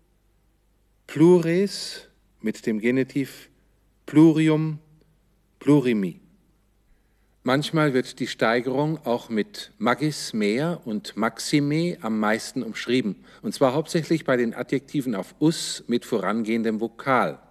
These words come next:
wie necessarius, notwendig. Magis necessarius, notwendiger. Maxime necessarius,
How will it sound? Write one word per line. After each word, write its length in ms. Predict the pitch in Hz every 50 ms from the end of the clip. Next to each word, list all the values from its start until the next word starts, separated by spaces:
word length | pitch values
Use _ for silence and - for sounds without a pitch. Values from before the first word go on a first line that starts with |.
| _ - _ _ _ _ _ _ _
wie 240 | - 92 95 87 87
necessarius, 1400 | - 95 95 90 - - - 104 92 - - 117 104 104 107 104 117 117 127 139 139 - - - - - - - _ _
notwendig. 840 | - 117 151 156 151 - 110 101 92 82 78 - - - - _ _ _ _ _ _ _ _ _ _ _ _ _ _ _ _ _ _ _ _ _ _ _ _ _ _ _ _ _ _ _ _ _
Magis 680 | - 123 143 143 151 170 165 160 - - - - - - _
necessarius, 1400 | 113 123 135 131 - - - 143 123 - - - 135 127 127 135 131 147 151 165 180 170 - - - - - - - _ _ _ _ _ _ _ _ _
notwendiger. 920 | 117 143 156 151 - - 120 120 117 113 98 101 90 104 127 151 165 156 - - _ _ _ _ _ _ _ _ _ _ _ _ _ _ _ _ _ _ _ _ _ _ _ _ _ _ _ _ _ _ _ _ _ _ _ _ _
Maxime 680 | - 143 170 170 - - - 127 110 98 98 104 107
necessarius, 1200 | 107 113 117 117 - - 151 139 - - 156 151 151 147 160 160 170 185 180 - - - - - -